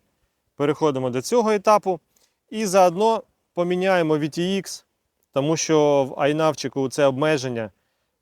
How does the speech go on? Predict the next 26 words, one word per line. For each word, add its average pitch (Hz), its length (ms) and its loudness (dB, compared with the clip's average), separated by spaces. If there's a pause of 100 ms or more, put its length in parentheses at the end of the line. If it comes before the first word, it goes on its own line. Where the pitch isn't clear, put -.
(120)
чотирьох 147 460 0
рівнів 143 280 -2
потужності, 143 720 -4
а 117 80 -2
на 127 100 -4
цьому 147 300 2
аж 139 200 -2
шість - 360 -8
рівнів, 117 480 -4
і 135 60 -8
ми 135 140 -4
їх 135 140 -8
не 131 80 -6
можемо 123 340 -2
використовувати 113 760 -4
в 107 80 -6
айнаві. 107 360 -8 (340)
Тому 151 200 -2
поставимо 135 760 0
Rush 135 260 -2
Tank 127 260 -8
Max, 131 500 -6
е, 113 300 -8
два 117 240 -4
з - 40 -8
половиною, 147 640 -2